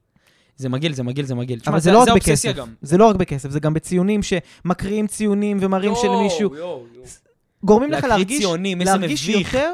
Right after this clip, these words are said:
Speaker 2: או להרגיש פחות,
Speaker 1: איזה
Speaker 2: וזה
Speaker 1: מביך. בואנה, הקראת ציונים בבית ספר זה הדבר הכי מביך שיש. אני, אני, אני לא אתפלא אם יהיה איזה ילד שיחנוק את המורה יום אחד בטעות. לא,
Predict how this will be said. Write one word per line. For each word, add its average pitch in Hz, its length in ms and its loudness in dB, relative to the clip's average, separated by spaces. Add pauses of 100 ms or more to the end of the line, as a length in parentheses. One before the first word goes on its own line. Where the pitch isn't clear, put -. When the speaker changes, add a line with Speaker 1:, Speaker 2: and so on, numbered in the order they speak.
Speaker 2:
או 226 100 2
להרגיש 202 420 -2
פחות, 139 520 -2
Speaker 1:
איזה 165 160 -2
Speaker 2:
וזה 170 120 2
Speaker 1:
מביך. 147 400 -4
בואנה, 196 200 0
הקראת 151 320 -2
ציונים 170 400 -4
בבית 135 240 -4
ספר 180 200 -6
זה 151 100 -4
הדבר 143 200 -4
הכי 165 160 -8
מביך 156 260 -6
שיש. 156 400 -8 (760)
אני, 139 100 -6 (120)
אני, 139 200 -14
אני 143 220 -6
לא 226 80 0
אתפלא 277 340 -2
אם 233 80 -4
יהיה 226 200 -2
איזה 185 180 -2
ילד 202 260 -2
שיחנוק 175 420 -4
את - 80 -6
המורה 170 320 0
יום 143 160 -4
אחד 127 220 -10
בטעות. 120 440 -10 (460)
לא, 151 100 -6